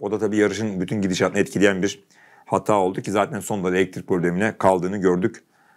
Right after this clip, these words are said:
Lando Norris'in. Ama McLaren büyük oranda dördüncülüğü bu hafta çöpe atmış oldu. Evet, yarışın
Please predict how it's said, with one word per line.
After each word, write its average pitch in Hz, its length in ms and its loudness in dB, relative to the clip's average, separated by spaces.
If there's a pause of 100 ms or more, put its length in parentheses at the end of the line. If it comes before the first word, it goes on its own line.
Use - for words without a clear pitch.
(260)
Lando 92 280 0
Norris'in. 101 300 2
Ama 98 160 0
McLaren 110 520 2
büyük 110 280 0
oranda 104 320 0
dördüncülüğü 107 720 2 (340)
bu 104 180 2
hafta 98 240 -2
çöpe 101 240 -4
atmış - 440 -4 (240)
oldu. 101 420 4
Evet, 220 280 4
yarışın 175 480 0